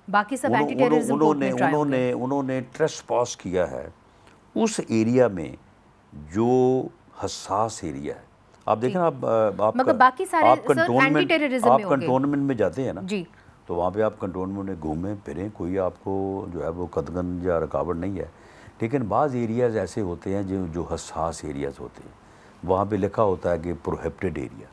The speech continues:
Speaker 2: वहाँ पे आप नहीं जा सकते। अगर वो आप
Speaker 1: ठीक।
Speaker 2: वहाँ पे जाएंगे तो फिर आप जो है वो, अ, प्रोसिक्यूट होंगे under the Army Act। तो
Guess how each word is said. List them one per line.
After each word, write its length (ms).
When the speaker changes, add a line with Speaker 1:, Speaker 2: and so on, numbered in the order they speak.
Speaker 2:
वहाँ 340
पे 140
आप 160
नहीं 180
जा 160
सकते। 380
अगर 200
वो 100
आप 100
Speaker 1:
ठीक। 140
Speaker 2:
वहाँ 180
पे 160
जाएंगे 480
तो 240
फिर 160
आप 380
जो 360
है 140
वो, 380
अ, 40
प्रोसिक्यूट 540
होंगे 340
under 200
the 140
Army 300
Act। 280
तो 360